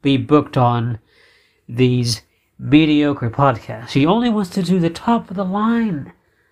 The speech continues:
podcasts that, I guess, for whatever reason, wanna talk to you. Okay? But when the person that I was talking to has to give that many excuses, like I said, one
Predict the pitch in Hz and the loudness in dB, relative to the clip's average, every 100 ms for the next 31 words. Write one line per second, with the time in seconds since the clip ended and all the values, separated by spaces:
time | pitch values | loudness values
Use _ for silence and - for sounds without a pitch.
0 | _ _ - 123 113 - 117 - - 127 | _ _ -2 -2 -2 -8 -12 -12 -4 -4
1 | - - - _ - - _ _ _ _ | -4 -8 -20 _ -20 -20 _ _ _ _
2 | _ _ _ _ - 120 117 165 - - | _ _ _ _ -8 -4 4 4 4 2
3 | 135 147 147 139 156 151 143 131 175 180 | 4 4 4 2 2 2 2 0 0 0
4 | 170 147 165 170 _ _ _ _ - 151 | 0 0 0 -2 _ _ _ _ -12 -8
5 | - 139 170 - _ - - - - _ | 0 0 0 -6 _ -20 -20 -20 -20 _
6 | _ _ _ _ _ 135 170 175 180 190 | _ _ _ _ _ -2 0 2 2 2
7 | 185 185 - _ _ _ _ _ _ - | 0 -6 -14 _ _ _ _ _ _ -18
8 | - 208 226 226 196 156 151 165 - 143 | 0 2 2 2 0 2 2 0 -2 -2
9 | 127 113 123 120 131 131 117 123 127 160 | -2 -2 0 0 0 -2 0 0 2 0
10 | 147 135 135 - 127 120 - 98 - - | 0 -2 -4 -8 -6 -4 -6 -4 -4 -4
11 | _ _ _ _ _ _ _ _ - 175 | _ _ _ _ _ _ _ _ -4 0
12 | 170 190 151 - - - 139 156 214 226 | 2 2 0 0 -18 -12 0 4 4 4
13 | 214 | -2